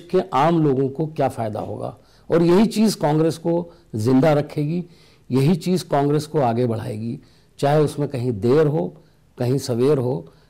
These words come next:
लेकिन लॉन्ग टर्म राजनीति जो है, जिसको कहना चाहिए लंबी राजनीति जो है, वो यही है कि आप लोगों के भले के लिए काम करें। दो चीज़ें इस वक्त सबसे ज़्यादा जो मैं समझता हूँ हमारे ख़िलाफ़ जाती हैं,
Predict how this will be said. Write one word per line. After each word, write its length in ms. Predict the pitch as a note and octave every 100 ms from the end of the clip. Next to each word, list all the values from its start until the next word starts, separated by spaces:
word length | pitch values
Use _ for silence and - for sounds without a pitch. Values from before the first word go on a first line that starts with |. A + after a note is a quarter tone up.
| -
लेकिन 400 | B2+ C#3 F3+ C#3+ G#2
लॉन्ग 440 | G#2 B2+ G3 G3
टर्म 200 | D#3+ E3+ C#3+
राजनीति 520 | C3 A#2+ B2+ B2+ A#2+
जो 140 | A2+
है, 240 | A2 D3 D3
जिसको 260 | A#2+ C3+
कहना 240 | C3 A#2+ B2+
चाहिए 220 | - C#3+
लंबी 360 | A#2 C3 F#3 G3
राजनीति 460 | C#3 A#2 A#2 A#2
जो 140 | A2+ G#2
है, 160 | A2+ - - - _ _ -
वो 120 | D3+
यही 340 | D3+ C#3+ F3+ D3
है 140 | D#3 E3 - - -
कि 60 | D3
आप 340 | C#3+ D#3+ C3+ B2+
लोगों 260 | C3+ C#3
के 120 | D#3+
भले 280 | C#3 G#2+ B2
के 80 | B2
लिए 120 | B2+
काम 240 | B2 A2 G#2
करें। 260 | - - - _ - _ - _ _ _ _ _ -
दो 220 | A2 F3+
चीज़ें 500 | F3+ D#3+ D#3+ E3 F#3 - _ _ -
इस 180 | C#3 -
वक्त 160 | D3 D3+
सबसे 340 | - - D3
ज़्यादा 440 | A#2+ A#2+ A#2+ C3 C3+ - _ A#2
जो 140 | B2
मैं 120 | B2+
समझता 400 | B2+ A#2+ A#2 B2
हूँ 160 | B2 B2+
हमारे 300 | A#2 A2+ A#2+
ख़िलाफ़ 280 | A#2+ A2+ A2+
जाती 380 | G#2+ - - G2
हैं, 200 | -